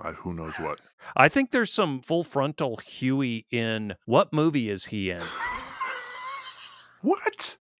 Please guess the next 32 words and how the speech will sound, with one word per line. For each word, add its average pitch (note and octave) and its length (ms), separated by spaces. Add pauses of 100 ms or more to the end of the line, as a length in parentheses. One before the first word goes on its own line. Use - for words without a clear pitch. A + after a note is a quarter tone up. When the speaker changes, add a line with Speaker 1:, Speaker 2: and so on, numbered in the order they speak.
Speaker 2:
Yeah. F#3 600 (180)
Speaker 1:
Full A#3+ 440
frontal G3+ 680 (280)
Huey? D#3+ 560 (300)
Speaker 2:
Yeah. G#3+ 280 (600)
Unless C3+ 360
I C3+ 100
dreamt A2 540
that. F2 300 (220)
Speaker 1:
So - 200
you're C3+ 240
saying C#3+ 340 (400)
in C#3 180
a F#3+ 60
movie, E3 400 (220)
you B2+ 260
can B2 300
see C#3 320
the B2 160
whiz A#2 540 (140)
coming A#2+ 280
out A#2 200
of A2+ 120
the G#2+ 80
wiener A2 360
hole? E2 280 (160)
Speaker 2:
You F3 180
know, G#2 300 (320)
it's, C#3+ 260
it's D3+ 160
a C#3+ 340
Speaker 1:
<laughs> - 60